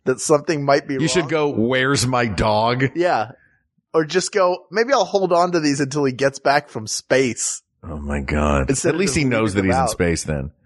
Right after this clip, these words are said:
Speaker 1: Yeah.
Speaker 2: All right. It's Snoopy asked and answered.
Speaker 1: <laughs>
Speaker 2: And that, Hal, we have cleaned the plate and we have licked it.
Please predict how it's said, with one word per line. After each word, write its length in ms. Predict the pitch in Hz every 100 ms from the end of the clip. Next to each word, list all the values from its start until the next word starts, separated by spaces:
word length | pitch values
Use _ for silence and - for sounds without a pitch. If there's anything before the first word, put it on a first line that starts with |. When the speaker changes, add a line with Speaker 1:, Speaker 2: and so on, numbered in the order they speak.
| _ _
Speaker 1:
Yeah. 260 | 151 160 95 135
Speaker 2:
All 100 | 131
right. 200 | 98 95
It's 180 | 135 -
Snoopy 720 | 143 147 131 123 117 113 -
asked 320 | 107 104 -
and 120 | 101
answered. 500 | 90 82 - 76 73 - -
Speaker 1:
<laughs> 120 | -
Speaker 2:
And 160 | 107 107 95
that, 540 | 135 120 104 - - - _ _ _ - _
Hal, 380 | - 117 127 127
we 140 | 113
have 160 | 104 -
cleaned 340 | - 127 143
the 140 | 123 127
plate 380 | - 127 135 139
and 120 | 104
we 80 | 98
have 80 | 87
licked 400 | 85 92 85 71
it. 200 | 80 -